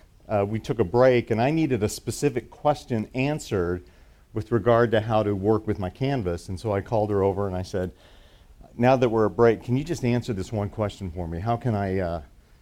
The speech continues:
do what I need to do?" And she said, "Sure, first get out your thought catcher." And I thought, "Oh, great." <coughs> I said, "Okay, I, I'm gonna plead ignorance here. I have no clue what you're talking about.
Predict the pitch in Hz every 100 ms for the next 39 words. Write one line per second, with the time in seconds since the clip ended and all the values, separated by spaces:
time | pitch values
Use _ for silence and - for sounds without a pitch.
0 | - 101 120 127 110 101 98 104 95 85
1 | 107 120 117 90 85 117 - 107 - 143
2 | 107 104 143 - 127 113 104 - 131 -
3 | 98 82 98 85 90 - 85 107 98 90
4 | 82 73 - - - - - - - -
5 | - - - - - - - - - -
6 | - - - - - - - - - -
7 | - - - 110 117 127 123 127 117 113
8 | 95 113 120 120 117 110 98 131 113 98
9 | 90 101 92 95 - - - - - -
10 | 120 131 107 110 - - 107 92 78 87
11 | 101 92 - 87 80 87 82